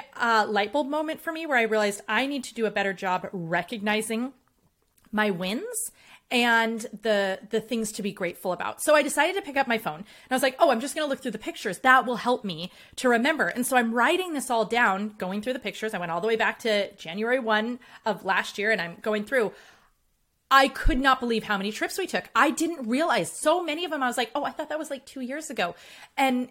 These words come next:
and it wasn't. I mean, we had so much fun, and I almost missed that,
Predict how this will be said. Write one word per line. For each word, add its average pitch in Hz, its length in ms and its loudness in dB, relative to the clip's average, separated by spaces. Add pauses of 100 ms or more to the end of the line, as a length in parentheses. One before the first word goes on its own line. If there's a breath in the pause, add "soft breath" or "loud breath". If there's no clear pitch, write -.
and 247 120 0
it - 120 -4
wasn't. 202 540 -2
I 254 60 2
mean, 247 280 0 (520 soft breath)
we 320 640 0 (260)
had 226 580 4 (140)
so 285 880 6
much 240 640 0 (380)
fun, 285 340 4 (100)
and 262 180 0
I 294 240 4
almost 320 420 -4
missed 254 460 0
that, 220 240 0